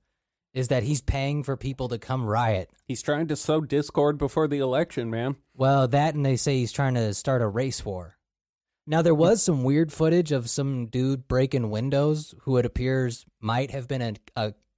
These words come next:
Speaker 1: cop undercover, trying to make the people protesting seem more violent.
Speaker 2: Didn't they, I mean, that, that wouldn't be unprecedented. Didn't they do
Speaker 1: No.
Speaker 2: that? They Occupy protests. They put,
Speaker 1: Yeah.
Speaker 2: like, undercover guys in who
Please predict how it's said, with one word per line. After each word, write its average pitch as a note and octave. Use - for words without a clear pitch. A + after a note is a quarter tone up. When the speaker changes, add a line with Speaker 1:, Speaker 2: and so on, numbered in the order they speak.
Speaker 1:
cop B2
undercover, A2+
trying B2
to A#2
make A#2+
the A2
people A2+
protesting A#2
seem A2+
more A2
violent. A2+
Speaker 2:
Didn't G#3
they, E3+
I C#3
mean, C3+
that, D3+
that D3+
wouldn't D#3
be C3+
unprecedented. A#2+
Didn't D3
they C3
do C3
Speaker 1:
No. A#2+
Speaker 2:
that? D3+
They A#2+
Occupy C#3
protests. D#3+
They A#2
put, A#3
Speaker 1:
Yeah. B2+
Speaker 2:
like, A#2
undercover A#2+
guys A#2
in B2
who A#2+